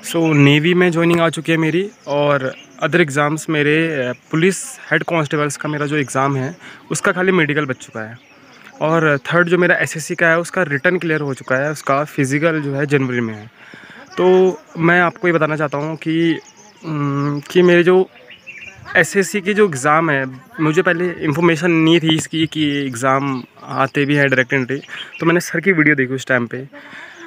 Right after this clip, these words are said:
हमारे कठाए सर, sir की video देखी मैंने और जिससे मुझे पता चला कि इसके exams आने वाले हैं। So मैंने उसकी preparation तो proper start नहीं की थी क्योंकि मैं सीडीएस की preparation कर रहा था, तो उससे मुझे थोड़ा help मिली सीडीएस से।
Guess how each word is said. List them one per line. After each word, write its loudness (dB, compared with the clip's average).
हमारे 2
कठाए 0
सर, -2
sir -6
की -6
video 4
देखी 0
मैंने -2
और -4
जिससे -6
मुझे 0
पता 0
चला -2
कि -4
इसके -2
exams 0
आने 0
वाले 0
हैं। -6
So 0
मैंने 4
उसकी -2
preparation 0
तो 2
proper 0
start 0
नहीं -4
की -4
थी -6
क्योंकि -4
मैं -4
सीडीएस 0
की -14
preparation -4
कर -2
रहा -2
था, -10
तो 0
उससे 0
मुझे 2
थोड़ा 2
help 2
मिली 0
सीडीएस -2
से। -8